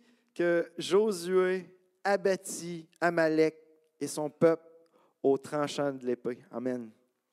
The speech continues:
L'assurance de la victoire devrait être aussi complète que celle du pardon. Jésus est mort et il est ressuscité. Sa mort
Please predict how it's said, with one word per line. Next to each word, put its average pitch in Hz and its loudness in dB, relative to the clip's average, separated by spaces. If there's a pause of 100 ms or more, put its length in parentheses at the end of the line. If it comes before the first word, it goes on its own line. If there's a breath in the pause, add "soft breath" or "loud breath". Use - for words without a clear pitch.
(920 soft breath)
L'assurance 220 0
de 190 -8
la 190 2
victoire 175 -2 (680)
devrait 160 2
être 185 2
aussi - -6
complète 160 -2 (360)
que 147 -12
celle 147 -2
du 127 -18
pardon. 135 -12 (1600 soft breath)
Jésus 202 0
est 208 4
mort 208 0 (580)
et 175 2
il 175 0
est 160 -2
ressuscité. - -12 (3250)
Sa 180 -2
mort 202 0